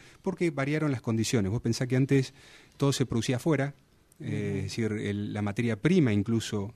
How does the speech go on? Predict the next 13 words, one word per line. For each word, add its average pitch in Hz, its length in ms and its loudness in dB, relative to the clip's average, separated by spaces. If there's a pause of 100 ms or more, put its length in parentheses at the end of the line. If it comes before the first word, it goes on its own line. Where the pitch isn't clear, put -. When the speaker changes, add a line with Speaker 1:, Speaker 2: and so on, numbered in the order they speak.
Speaker 1:
se - 220 -8
compraba 101 560 -6
afuera, 120 440 0 (400)
y 110 100 0
ahora 151 360 2 (200)
ya 143 320 2
tuvieron 127 340 4
que 113 140 0
reabrir 120 380 6
la 107 100 4
industria 107 640 2
de 104 240 -4
telas 120 500 2